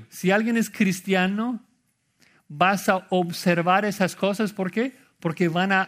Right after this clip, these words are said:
abundar en sus vidas. Es el mismo argumento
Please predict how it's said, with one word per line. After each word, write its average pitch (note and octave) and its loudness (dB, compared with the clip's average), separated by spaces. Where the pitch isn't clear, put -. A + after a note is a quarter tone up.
abundar D3+ 0
en D3+ -6
sus C#3+ -8
vidas. C#3+ -2
Es E3 -12
el D#3 -2
mismo F3+ 0
argumento E3+ -2